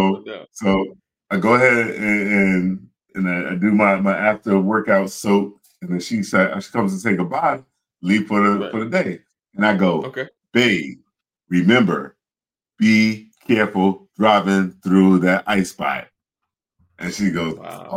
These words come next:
Speaker 2: "Okay," right? I'm like, "All right." So now I'm waiting for a call or a text to be like, "Yeah,
Speaker 1: Gotcha.
Speaker 2: I should have listened." But I don't get that call or text, which I'm glad. I'm glad I didn't.
Speaker 1: Right,
Speaker 2: I need that
Speaker 1: right,
Speaker 2: truck.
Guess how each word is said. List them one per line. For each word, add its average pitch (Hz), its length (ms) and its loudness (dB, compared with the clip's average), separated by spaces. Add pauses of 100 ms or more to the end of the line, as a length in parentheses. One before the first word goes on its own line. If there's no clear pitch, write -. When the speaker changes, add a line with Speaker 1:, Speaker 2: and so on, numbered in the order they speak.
(160)
Speaker 2:
"Okay," 120 600 -2
right? 95 340 0
I'm 98 140 -4
like, 82 260 -2 (800)
"All 349 140 -6
right." 359 220 -8 (640)
So - 100 -20
now 107 440 -4 (560)
I'm 98 160 0
waiting 107 340 2
for 95 200 2
a 92 40 -2
call 107 340 2
or 98 120 4
a 95 40 2
text - 480 -8
to 85 60 -14
be 85 140 -6
like, 78 380 -6 (240)
"Yeah, 78 560 -8 (920)
Speaker 1:
Gotcha. - 380 -20
Speaker 2:
I - 80 -6 (200)
should 117 120 0
have 98 100 2
listened." 101 460 -4 (380)
But 214 260 0
I - 100 0
don't 135 160 -2
get 196 160 -4
that 95 260 -6
call 95 300 -2
or - 20 -8
text, - 400 -8
which 90 120 -4
I'm 92 120 -2
glad. 127 380 2 (180)
I'm 92 100 -4
glad 113 220 2 (100)
I 92 40 0
didn't. - 360 0 (720)
Speaker 1:
Right, 127 140 0
Speaker 2:
I - 80 4
need 101 100 2
that 92 140 2
Speaker 1:
right, - 80 -4
Speaker 2:
truck. 135 180 2